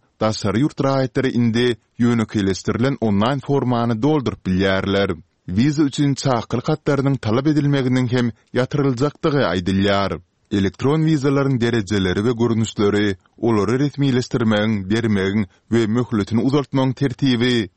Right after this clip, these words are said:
gönüden göne prezident tarapyndan bellenjektigi aýdylýar. Garaşsyzlyk alany bäri awtoritar dolandyrys astynda galýan we on dört ýyl bäri iş ýüzünde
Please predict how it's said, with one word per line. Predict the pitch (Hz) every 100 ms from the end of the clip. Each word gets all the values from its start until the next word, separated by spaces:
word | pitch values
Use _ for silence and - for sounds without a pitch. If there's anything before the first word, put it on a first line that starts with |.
| _
gönüden | - 110 107 92 147 147
göne | 143 143
prezident | - 131 107 90 131 151
tarapyndan | 151 139 - 120 127 120
bellenjektigi | 135 139 147 131 147 - 139 127
aýdylýar. | 90 92 95 92 95 95 90 - _ _ -
Garaşsyzlyk | 107 101 92 - 107 -
alany | 135 113 104 120
bäri | 135 127 123 120 104 -
awtoritar | 113 - 107 98 92 135 147
dolandyrys | 135 123 107 104 110 -
astynda | 135 - 135 131
galýan | 123 123 123 113 117 110 - _
we | 110
on | 120 113 104 101
dört | 135
ýyl | - 147 131
bäri | 131 127 120 120 107 - -
iş | 135 143
ýüzünde | 151 127 127 123